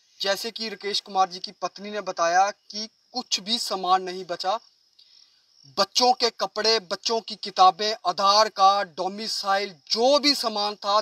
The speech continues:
सब जलकर राख हो चुका है। यहाँ पर एक नाकामी सामने आती है कि अगर रास्ता, अगर road connectivity ठीक होती तो fire brigade यहाँ पर मौके पर पहुँचती और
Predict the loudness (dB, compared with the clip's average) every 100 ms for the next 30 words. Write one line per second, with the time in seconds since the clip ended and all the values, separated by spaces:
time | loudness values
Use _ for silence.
0 | 0 -6 -6 -4 -2 -4 -2 -6 2 4
1 | 4 0 -10 -8 -4 0 0 0 -6 _
2 | _ -18 -2 2 2 2 0 2 0 0
3 | -2 -4 -4 -4 -4 -2 -4 -6 -8 -6
4 | -6 -6 -4 -4 -4 -8 -2 -2 -2 -6
5 | -8 _ -4 0 0 -2 -8 0 2 2
6 | _ _ _ _ -20 -20 _ 2 6 6
7 | 6 4 2 0 -6 -6 -6 -8 -8 -8
8 | -10 _ _ _ 0 4 4 2 -8 -6
9 | -2 -2 -4 _ _ _ _ _ _ 0
10 | 0 2 8 10 8 2 -6 -4 -6 -6
11 | -8 -12 -8 -10 -6 -4 -4 -6 -6 -6
12 | -4 -4 -2 -4 -6 _ _ _ _ _
13 | _ _ _ 6 6 6